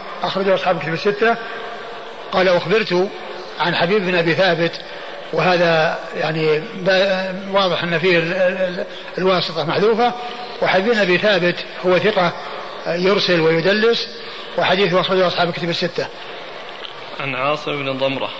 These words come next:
Speaker 1: عن عاصم بن ضمرة وهو
Speaker 2: صدوق، أخرجه أصحاب السنن.
Speaker 1: وهو صدوق، أخرجه أصحاب السنن. عن علي أمير المؤمنين ورابع الخلفاء الراشدين الهاديين المهديين، صاحب المناقب الجمة والفضائل الكثيرة، رضي الله تعالى عنه وأرضاه، وحديثه عند أصحاب كتب الستة.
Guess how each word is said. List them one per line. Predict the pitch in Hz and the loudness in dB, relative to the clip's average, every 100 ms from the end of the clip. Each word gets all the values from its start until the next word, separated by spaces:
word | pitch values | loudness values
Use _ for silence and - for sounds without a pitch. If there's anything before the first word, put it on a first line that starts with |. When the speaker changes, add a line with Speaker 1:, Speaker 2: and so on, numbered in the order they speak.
| - | -4
Speaker 1:
عن | 185 | 0
عاصم | 165 214 208 | 2 2 2
بن | 190 | 2
ضمرة | 180 190 208 165 | 2 2 2 2
وهو | 165 175 233 - - - 135 | 2 2 0 -4 -10 -8 -8
Speaker 2:
صدوق، | 127 131 - | -6 -6 -8
أخرجه | 147 131 | -8 -6
أصحاب | 123 - 123 | -6 -4 -6
السنن. | 113 131 113 101 - - | -6 -8 -8 -10 -12 -2
Speaker 1:
وهو | 175 | 0
صدوق، | 175 202 220 | 2 2 2
أخرجه | 165 202 196 | 2 2 4
أصحاب | 196 180 185 | 4 2 0
السنن. | 196 175 143 | 0 -2 0
عن | 160 170 | 0 2
علي | 208 208 220 190 | 4 2 0 -2
أمير | 190 196 | 0 2
المؤمنين | 180 175 190 196 190 - - - - - | 2 2 0 0 -4 -12 -14 -14 -8 0
ورابع | 185 185 | 2 2
الخلفاء | 180 175 196 180 | 2 4 4 4
الراشدين | 180 175 180 180 190 | 2 2 2 0 0
الهاديين | 160 185 180 190 | 2 2 2 0
المهديين، | 180 165 175 196 190 175 - - - - | 0 2 2 2 2 -2 -10 -12 -12 -4
صاحب | 202 170 190 | 0 2 2
المناقب | 180 190 190 185 | 0 2 2 2
الجمة | 170 180 190 170 | 2 2 2 2
والفضائل | 170 175 185 180 | 2 2 2 2
الكثيرة، | 175 160 190 180 160 - - - - | 2 2 4 2 0 -8 -12 -12 -4
رضي | 175 180 | 0 4
الله | 180 170 | 4 2
تعالى | 175 170 | 2 4
عنه | 175 156 | 4 2
وأرضاه، | 165 165 190 196 - - - - - | 2 4 2 2 -2 -12 -12 -6 0
وحديثه | 185 185 170 165 180 | 2 2 2 2 2
عند | 185 | 2
أصحاب | 175 170 180 165 | 2 2 0 -2
كتب | 151 151 | -6 -4
الستة. | 139 156 123 | -4 -4 -6